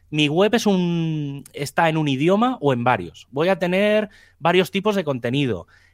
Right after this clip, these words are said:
Eh, por ejemplo, una tienda, una zona de formación y un blog, además de las páginas estáticas tradicionales, el quiénes somos, temas legales, contacto, etcétera.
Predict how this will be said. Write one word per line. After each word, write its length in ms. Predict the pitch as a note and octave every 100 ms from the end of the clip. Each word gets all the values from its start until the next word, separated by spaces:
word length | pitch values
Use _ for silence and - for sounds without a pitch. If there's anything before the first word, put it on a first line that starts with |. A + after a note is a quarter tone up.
| -
Eh, 220 | C3 B2+
por 100 | C3
ejemplo, 320 | - D#3+ C3+
una 300 | A2 E3 F3+
tienda, 480 | E3+ F3 F3+ F#3 F#3
una 240 | E3+ D#3+ D#3+
zona 260 | F3 F3
de 80 | E3+
formación 640 | - D#3+ D3+ C#3 E3+ F3+ G3
y 60 |
un 120 | D#3+ C3+
blog, 260 | A#2 F#2 -
además 420 | B2+ C3 C#3+ D#3
de 160 | E3+
las 140 | C#3 A2+
páginas 400 | B2 - D3 B2+
estáticas 560 | A#2+ C3 C#3 D#3 D#3
tradicionales, 680 | - C3+ A2+ G#2 A#2+ G2+ -
el 120 | F#2+
quiénes 240 | - G#2+ G2
somos, 400 | E3 D#3 D3 C#3
temas 220 | G2+ G2+
legales, 400 | A2 C#3 C3+ B2
contacto, 460 | G#2+ G2 C3 B2+ B2
etcétera. 280 | - -